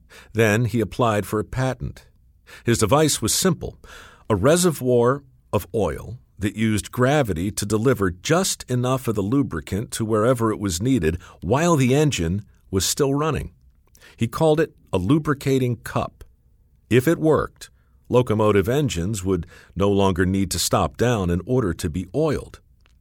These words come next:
True, a mechanical solution would eliminate his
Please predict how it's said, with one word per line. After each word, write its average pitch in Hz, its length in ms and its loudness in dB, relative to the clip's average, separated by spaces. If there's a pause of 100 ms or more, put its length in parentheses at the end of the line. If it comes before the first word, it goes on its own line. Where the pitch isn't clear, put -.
(280)
True, 135 320 2 (480)
a 117 40 2
mechanical 117 520 2
solution 127 500 -2
would 95 140 0
eliminate 90 560 0
his 85 360 0